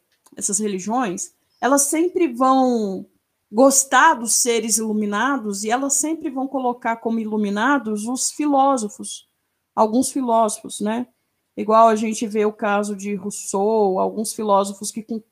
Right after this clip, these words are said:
compuseram, né, a, a, a questão da Revolução Francesa, eles são iluminados segundo essas religiões, só pra vocês entenderem quem são os iluminados, tá?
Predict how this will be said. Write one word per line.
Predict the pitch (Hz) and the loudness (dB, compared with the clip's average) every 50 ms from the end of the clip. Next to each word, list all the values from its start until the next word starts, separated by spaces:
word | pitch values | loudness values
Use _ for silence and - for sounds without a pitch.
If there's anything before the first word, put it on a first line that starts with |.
| _ _ | _ _
compuseram, | - 247 233 220 233 233 202 - 208 202 214 226 233 220 202 196 196 | -8 -8 -8 -6 -8 -10 -6 -4 -2 0 2 2 2 2 2 -2 -4
né, | 202 220 233 226 202 | -2 -2 -2 -2 -2
a, | 190 185 185 185 180 180 190 - _ _ _ - _ _ _ _ - 170 175 | -2 -2 -2 -2 -2 -4 -6 -8 _ _ _ -20 _ _ _ _ -4 2 4
a, | 165 202 196 185 170 160 151 - - - | 4 6 6 4 4 2 0 -2 -4 -6
a | 185 | -6
questão | - - 208 - - 208 196 190 196 | -4 -4 -4 -2 0 0 0 0 0
da | 190 190 175 175 170 151 101 - - | 2 4 4 4 4 2 -2 -8 -10
Revolução | 180 185 196 185 208 208 185 - 196 185 | -6 -6 -4 -4 -4 -4 -4 -4 -6 -6
Francesa, | 180 208 202 208 202 - - 226 240 254 247 233 214 202 196 202 - _ _ _ _ _ _ _ - | -6 -6 -6 -4 -4 -2 0 2 2 2 2 2 0 -2 -4 -6 -8 _ _ _ _ _ _ _ 4
eles | 214 226 233 254 - | 4 4 6 4 4
são | - - 269 269 311 320 - - _ _ _ | 4 6 6 6 4 2 -4 -16 _ _ _
iluminados | - 285 330 381 359 370 349 302 311 269 247 233 233 254 247 247 - | 4 4 6 6 6 4 4 4 2 2 2 2 0 0 -2 -4 -8
segundo | - 277 214 233 240 233 | -8 -8 -8 -8 -8 -8
essas | 240 233 247 226 208 | -8 -8 -8 -8 -6
religiões, | 226 240 240 240 233 240 208 185 180 185 | -4 -4 -4 -6 -6 -8 -6 -6 -6 -6
só | - 202 | -8 -10
pra | 202 - 240 | -8 -8 -8
vocês | 240 254 240 - 240 233 240 | -8 -6 -6 -6 -4 -4 -4
entenderem | 240 240 240 233 226 220 196 202 202 214 226 240 220 | -6 -4 -6 -6 -6 -4 -4 -2 -2 0 -2 -2 -6
quem | - - 233 269 254 | -6 -6 -6 -6 -4
são | - - 214 208 214 | -6 -6 -6 -6 -6
os | 226 208 | -6 -6
iluminados, | 226 226 233 240 240 233 214 190 185 180 180 - - - | -8 -6 -6 -6 -4 -4 -6 -6 -8 -10 -10 -14 -16 -12
tá? | - 185 202 220 | -10 -10 -10 -10